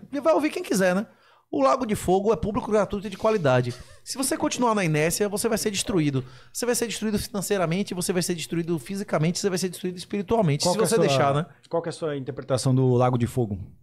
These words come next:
Speaker 1: A destruição.
Speaker 2: Parábola?
Speaker 1: Da, da destruição. É,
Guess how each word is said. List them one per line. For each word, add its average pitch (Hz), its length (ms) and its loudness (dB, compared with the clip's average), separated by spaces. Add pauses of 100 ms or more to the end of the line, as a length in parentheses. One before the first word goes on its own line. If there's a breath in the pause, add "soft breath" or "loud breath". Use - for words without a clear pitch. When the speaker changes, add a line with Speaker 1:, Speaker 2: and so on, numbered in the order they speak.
(280)
Speaker 1:
A 220 80 -2
destruição. 190 500 0
Speaker 2:
Parábola? 147 520 0 (200)
Speaker 1:
Da, 165 120 -2
da - 160 -4
destruição. 156 500 -4 (260 loud breath)
É, 214 180 0